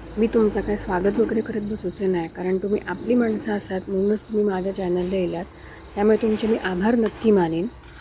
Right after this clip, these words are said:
तुम्ही माझे व्हिडिओ बघतात म्हणूनच माका नवनवीन व्हिडिओ टाकूची इच्छा होता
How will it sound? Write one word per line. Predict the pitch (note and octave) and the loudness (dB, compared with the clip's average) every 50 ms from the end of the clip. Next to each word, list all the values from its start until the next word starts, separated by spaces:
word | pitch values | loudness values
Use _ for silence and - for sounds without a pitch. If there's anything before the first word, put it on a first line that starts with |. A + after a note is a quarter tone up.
| - - - - - - | -20 -20 -20 -18 -6 0
तुम्ही | A3+ G#3+ A#3 B3 | 2 4 6 6
माझे | B3 B3 A#3 A3+ A#3 | 6 6 4 4 4
व्हिडिओ | G#3+ A3+ A3 G#3+ A3+ A3 | 4 6 6 6 6 6
बघतात | A3+ G#3 - - - - F#3+ F#3 | 4 0 -6 -8 -10 -10 -8 -6
म्हणूनच | G#3 G#3 G3+ G3+ G#3 G#3+ G#3+ A3+ | -2 0 2 2 2 2 2 -2
माका | A3 G3+ - G#3+ | -4 -2 0 0
नवनवीन | G#3 G3 F#3+ G3+ G3+ G#3 G#3 G#3+ A3 G#3+ | 2 2 4 4 4 4 4 4 6 6
व्हिडिओ | G3+ G3 F#3 G#3 G#3 | 6 4 4 4 2
टाकूची | G3+ G3+ F#3 - F#3 F#3+ F3+ - G#3 | 2 0 -2 -4 -6 -6 -4 -2 -2
इच्छा | G3 F#3 - - - A#3+ A#3 | -2 -2 -4 -4 -2 2 4
होता | G#3+ F#3 E3 - - E3 E3+ | 4 4 2 0 -4 -8 -8